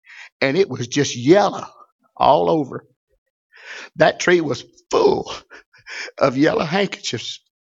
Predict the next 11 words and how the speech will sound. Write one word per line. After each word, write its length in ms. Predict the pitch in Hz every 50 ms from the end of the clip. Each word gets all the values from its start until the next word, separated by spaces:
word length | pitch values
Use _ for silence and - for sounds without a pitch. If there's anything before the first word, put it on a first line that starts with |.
| _ _ _ _ _ _ - _ - - - - - - - - -
And 140 | 143 151 151
underneath 500 | 165 175 180 185 190 190 190 170 - -
it 100 | - -
was 180 | 143 143 139 135
a, 180 | 143 143 147 143 -
a 80 | - 170
lady 360 | 170 156 185 175 156 143 139
waving 460 | 127 131 135 143 143 147 156 147 165
a 60 | 180 170
handkerchief 540 | 160 170 165 143 - 143 123 - 135 117
saying, 400 | - - 139 131 127 123 110 98